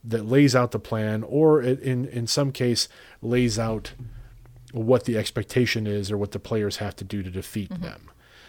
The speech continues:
Speaker 1: Um, this is a situation where in many of the, like, as in many of the horror games I've played, where it's just a force and there is nothing you can do but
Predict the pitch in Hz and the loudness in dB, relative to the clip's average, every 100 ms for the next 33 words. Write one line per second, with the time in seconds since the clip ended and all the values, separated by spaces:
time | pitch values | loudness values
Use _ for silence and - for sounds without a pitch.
0 | - - 113 101 90 85 - _ _ _ | -14 -4 -2 -2 -4 -10 -16 _ _ _
1 | _ _ _ _ 107 127 - 143 131 - | _ _ _ _ -2 0 2 2 2 2
2 | 143 123 131 147 120 107 110 117 117 - | 0 0 0 0 -2 0 0 2 0 -2
3 | - _ _ 131 135 135 151 143 131 - | -14 _ _ 2 4 4 4 4 2 -2
4 | 117 117 113 117 123 113 127 127 143 165 | -4 -2 -2 0 0 0 0 -2 -2 -2
5 | 117 101 92 95 92 - 87 92 107 131 | -2 -4 -10 -10 -10 -10 -8 -6 -2 -2
6 | - - 131 135 - 117 - - 143 104 | -2 -2 0 0 -2 -8 -6 0 0 0
7 | - 120 104 120 120 104 120 127 135 123 | -4 -6 -4 -2 0 0 -2 0 -2 -2
8 | 120 107 104 127 104 | -2 -4 0 0 0